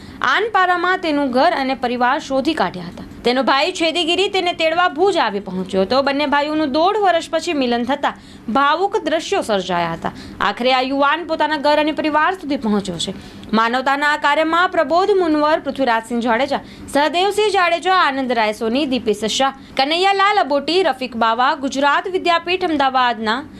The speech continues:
ભુજના માનવજ્યોતમાં સામાજિક કાર્યકરની ટ્રેનિંગ મેળવી રહેલા છાત્રો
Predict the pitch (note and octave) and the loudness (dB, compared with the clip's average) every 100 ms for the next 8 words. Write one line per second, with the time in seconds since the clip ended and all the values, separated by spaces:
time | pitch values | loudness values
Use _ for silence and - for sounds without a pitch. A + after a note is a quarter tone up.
0 | - - C4+ E4 D#4+ G4 A4+ F#4+ F4 F4 | -16 -2 0 2 2 2 2 0 2 0
1 | C#4+ D#4+ D#4 D#4+ E4+ F#4 - C4 C4+ C#4 | 2 0 0 0 2 0 0 0 0 -2
2 | C4+ F4+ G4 D4+ C4 C4 C4 C4 D4 C#4 | -2 -2 0 2 0 0 -2 0 -2 -2
3 | A3+ A#3 A3+ A3 G#3 A3+ A3 A3 A3 G#3 | 0 2 2 2 2 2 2 2 0 0
4 | A3 - | -2 0